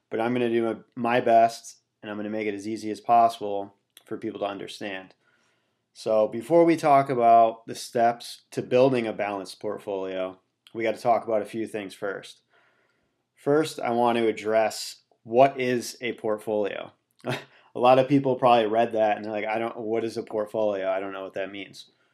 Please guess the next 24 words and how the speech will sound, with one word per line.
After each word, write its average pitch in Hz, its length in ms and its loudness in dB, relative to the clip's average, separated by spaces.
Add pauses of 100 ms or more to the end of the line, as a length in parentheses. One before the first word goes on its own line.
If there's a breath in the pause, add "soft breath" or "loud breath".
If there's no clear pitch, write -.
(140)
Well, 117 440 2 (320)
a - 40 -14
portfolio 139 1000 4
is 113 180 -8
an 117 100 -8
investment 127 680 2
portfolio 127 580 2
that's 110 200 -2
a 110 60 -8
collection 123 600 0
of 113 200 -6
assets. - 720 -4 (300 soft breath)
And 110 100 -8
you, 120 300 -4
you 117 140 -8
can 117 120 -12
include, 143 580 2 (340)
uh, 117 200 -4
investments 117 640 -2
like 107 220 -2
stocks, 120 500 0
bonds, 117 560 0
mutual 131 400 0
funds, 104 460 -6